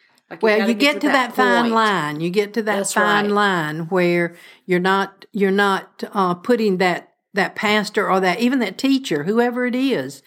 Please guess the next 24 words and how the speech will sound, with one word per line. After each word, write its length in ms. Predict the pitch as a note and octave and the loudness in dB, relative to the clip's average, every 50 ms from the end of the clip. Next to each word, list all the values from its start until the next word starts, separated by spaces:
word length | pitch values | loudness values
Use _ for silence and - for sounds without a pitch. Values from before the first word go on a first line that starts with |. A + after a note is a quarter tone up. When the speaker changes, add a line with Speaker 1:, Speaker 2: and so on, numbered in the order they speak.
| - - - | -20 -14 -10
Speaker 1:
Uh-huh. 240 | E3 D#3 C#3+ D#3 G#3 | -10 -8 -2 -2 0
Speaker 2:
on 80 | G3 F#3+ | 0 0
a 40 | |
pedestal. 680 | F#3 - A3 A3 G3+ F3 D#3 - - - C3 B2 - - _ - | -2 0 0 0 0 0 -2 -4 -6 -10 -10 -16 -16 -20 _ -6
Speaker 1:
Yeah. 260 | D#3 C#3 G2+ - - - _ _ _ _ _ _ _ _ _ _ _ _ - | -6 -6 -6 -6 -12 -20 _ _ _ _ _ _ _ _ _ _ _ _ -2
Speaker 2:
Uh, 240 | - F#3 F3 F3 F3 | 0 2 4 4 2
they 160 | E3+ F3+ F3+ | 2 2 2
don't 220 | F#3 G3 F#3 F3+ F#3 | 2 2 0 0 0
need 160 | G3 G3 F3 | -2 0 0
to 60 | F3 | 0
be 180 | F3 F#3 F3+ F3 | 0 0 0 2
on 160 | E3+ E3 D#3+ | 0 -2 -4
a 40 | D#3 | -6
pedestal 580 | - - G3+ F3 D#3+ D3+ C#3 - - D#3 C#3+ | -2 0 0 0 0 -2 -8 -10 -12 -12 -8
Speaker 1:
No. 120 | D3 E3 E3+ | -6 -4 -4
Speaker 2:
because 420 | E3 D#3 E3+ E3 D#3+ D#3+ D#3+ - | 0 0 0 0 0 -2 -4 -8
they 460 | - E3+ D#3+ F3 F3 E3+ F3 F3+ F#3+ - | -12 -10 -2 2 2 4 4 2 0 0
are 240 | - F#3 F3 E3+ E3 | 0 0 0 0 -2
human 500 | - - G3+ G#3 G3 E3+ D#3+ D3+ D3 D3 | -2 -2 2 2 2 2 0 -2 -4 -2
just 220 | E3 D#3+ E3 - F3 | -4 -4 -4 -2 -2
like 240 | E3+ E3+ E3 - | -2 -2 -2 -2
we 200 | F3+ F3+ F#3 F3 | 0 0 0 0
are. 380 | D#3+ C3+ C3 C3+ C3+ C#3 - - - | 0 -2 -4 -6 -6 -12 -14 -12 -8
Speaker 1:
Yeah. 240 | E3 D3 - - | -8 -8 -8 -10